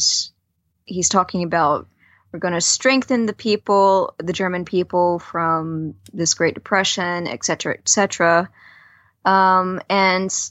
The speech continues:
um, of course, you know, because it is a Nazi film, um, he i-, immediately goes into, "Oh, by the way, the,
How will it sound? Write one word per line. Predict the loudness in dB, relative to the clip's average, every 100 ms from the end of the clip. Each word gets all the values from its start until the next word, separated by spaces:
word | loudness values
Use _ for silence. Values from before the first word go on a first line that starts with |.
| _ _ _ _
um, | -2 0 0 -4 -4
of | -4
course, | 0 2 2 0 -2
you | -2
know, | 0 -2
because | -4 -4 -4 -2
it | -2
is | -2 -2
a |
Nazi | 0 -2 0 -4
film, | -4 -2 0 -2 -2
um, | 0 0 -2 -4 -8 -12 _ _
he | -8 -2 0 0 -2
i-, | -2 -2 _
immediately | 0 2 2 2 0
goes | 2 2 4 0
into, | 2 2 4
"Oh, | 4 2 0
by | 2 2
the | 2
way, | 2 2 0
the, | -2 0 0